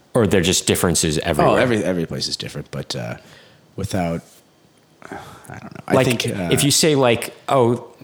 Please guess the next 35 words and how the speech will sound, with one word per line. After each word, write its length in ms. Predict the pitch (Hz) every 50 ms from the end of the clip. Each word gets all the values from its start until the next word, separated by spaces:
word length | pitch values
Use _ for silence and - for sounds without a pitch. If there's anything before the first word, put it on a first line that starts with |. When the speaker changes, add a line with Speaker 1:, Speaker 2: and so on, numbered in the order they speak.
| - -
Speaker 1:
that 180 | - 110 110 110
guy's, 240 | - 110 101 95 -
like, 180 | 104 90 85 -
definitely 360 | 101 90 - - 95 87 80
a 20 |
New 140 | 82 85 85
York 280 | 82 82 80 82 80 -
comedian," 520 | - 85 78 76 76 76 76 76 92 95
th-, 120 | 95 101 139
Speaker 2:
No, 80 | 175
Speaker 1:
does 80 | - -
that 60 | 110
Speaker 2:
I, 40 | 120 120
that's 100 | 123 135
Speaker 1:
hold 140 | 131 127
Speaker 2:
what 40 | - 123
I 40 |
Speaker 1:
any 40 | 113 107
Speaker 2:
was, 80 | 104
Speaker 1:
weight? 120 | 110 104 110
Does 100 | 110 -
that 200 | 110 104 - -
seem 320 | - - - 110 107 101
Speaker 2:
that's 140 | 104 104 107
Speaker 1:
like, 120 | 101 104 107
Speaker 2:
what 60 | 120
I 20 |
Speaker 1:
is 40 | 113
Speaker 2:
was 100 | 117 107
Speaker 1:
that 60 | 104 92
a 20 |
Speaker 2:
telling, 360 | 92 113 107 107 101 101 104
Speaker 1:
thing? 160 | - - 92
Speaker 2:
you 100 | 113 107
know, 260 | 92 87 80 80 -